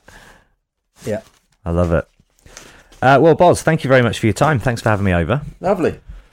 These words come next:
Speaker 2: Should we go and get a little pint? After, oh, you, you've got to do your interview first, haven't you?
Speaker 1: Well, what's the time now?
Speaker 2: One thirty.
Speaker 1: Well, I've got, I've got half an hour.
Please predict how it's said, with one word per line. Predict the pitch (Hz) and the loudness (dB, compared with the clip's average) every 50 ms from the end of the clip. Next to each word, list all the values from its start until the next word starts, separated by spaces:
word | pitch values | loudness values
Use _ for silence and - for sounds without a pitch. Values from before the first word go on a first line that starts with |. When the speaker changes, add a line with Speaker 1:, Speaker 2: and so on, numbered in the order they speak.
| - - - _ _ _ | -18 -18 -20 _ _ _
Speaker 2:
Should | - - | -10 -8
we | 120 | -4
go | 107 131 127 | 0 0 0
and | 123 110 | 0 0
get | 143 107 | 0 0
a | 107 | 2
little | 127 110 - | 2 0 0
pint? | - - 143 156 170 170 | 0 0 0 0 0 0
After, | 160 - - - | -4 -4 -2 0
oh, | 120 127 | 0 0
you, | 120 120 113 113 | 2 0 0 -2
you've | - 95 90 - | -2 -2 -2 -2
got | 113 | -2
to | 92 | 0
do | - 95 | 0 0
your | 92 90 | 0 0
interview | 107 110 - - - 78 | 0 0 -2 -6 -10 -8
first, | - - 80 90 - - | -4 -4 -4 -4 -4 -6
haven't | 110 - | -8 -6
you? | 76 87 78 - - - - - - _ _ _ _ _ | -6 -8 -8 -10 -14 -16 -16 -18 -20 _ _ _ _ _
Speaker 1:
Well, | - 139 139 139 - - _ _ _ - - - - - | -6 -4 -4 -4 -6 -8 _ _ _ -20 -20 -20 -20 -20
what's | - 127 127 - - | -18 -18 -18 -18 -18
the | - | -16
time | 123 120 117 | -14 -12 -10
now? | 110 101 92 87 - _ _ _ _ _ _ - - | -10 -10 -10 -12 -14 _ _ _ _ _ _ -10 -4
Speaker 2:
One | 98 101 101 98 95 | -2 -2 -2 -2 -4
thirty. | - - 101 95 92 80 62 76 73 - - _ _ _ _ _ _ _ _ _ _ _ _ _ _ - - | -4 -2 0 0 0 -2 -4 -6 -8 -10 -14 _ _ _ _ _ _ _ _ _ _ _ _ _ _ -20 -20
Speaker 1:
Well, | - 98 95 | -20 -20 -20
I've | 98 - | -20 -16
got, | - 113 - - _ _ _ _ _ _ _ _ _ _ _ | -16 -16 -16 -18 _ _ _ _ _ _ _ _ _ _ _
I've | 90 92 _ | -20 -20 _
got | - - - | -20 -18 -16
half | 107 104 95 - - | -16 -16 -16 -16 -16
an | 92 92 | -16 -14
hour. | 87 85 82 | -14 -14 -16